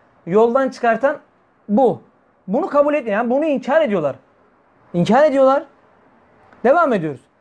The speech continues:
Kıyam bi nefsihi. Kendi nefsinden kaimdir. Yani diyorlar ya, Allah'ı kim yarattı? Haşa.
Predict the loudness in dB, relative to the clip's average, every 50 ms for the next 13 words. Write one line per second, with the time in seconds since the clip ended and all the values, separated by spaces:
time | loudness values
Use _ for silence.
0 | -20 _ _ _ _ _ -4 0 0 2 2 0 -2 -4 -2 0 0 0 0 -2
1 | -12 -12 -12 -12 -12 -16 -20 _ _ _ _ _ _ _ _ _ _ _ _ _
2 | _ _ _ -20 _ -14 -6 -2 0 2 2 2 2 2 4 4 4 2 2 -2
3 | -2 0 2 2 2 0 -2 -2 0 2 2 2 2 2 0 0 0 0 -2 -4
4 | -6 -8 _ _ _ _ _ _ -2 0 0 0 0 0 2 2 4 4 2 2
5 | -2 0 0 0 2 2 4 2 2 2 0 -4 -2 0 0 0 -2 -2 -4 -4
6 | -2 -2 -2 -2 -4 -8 -14 -14